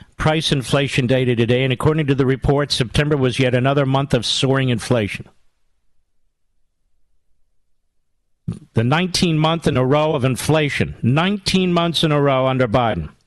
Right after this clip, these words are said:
above the Fed's arbitrary two percent inflation target, and it's seven months in a row of price inflation above eight percent.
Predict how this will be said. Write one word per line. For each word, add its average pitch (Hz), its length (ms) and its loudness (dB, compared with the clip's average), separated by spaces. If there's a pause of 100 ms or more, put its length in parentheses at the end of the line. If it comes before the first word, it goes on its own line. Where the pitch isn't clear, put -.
(640)
above 143 400 0
the 135 300 0 (640)
Fed's 165 520 -2
arbitrary 165 580 0
two 170 240 0
percent 147 420 0
inflation 143 560 0
target, 110 440 0
and 117 100 2
it's 117 160 -2
seven 185 460 0
months 160 320 0
in 143 80 2
a 139 100 2
row 139 240 2
of 131 140 -6
price 147 320 0
inflation 127 560 0
above 117 260 0
eight 117 220 0
percent. 98 480 -2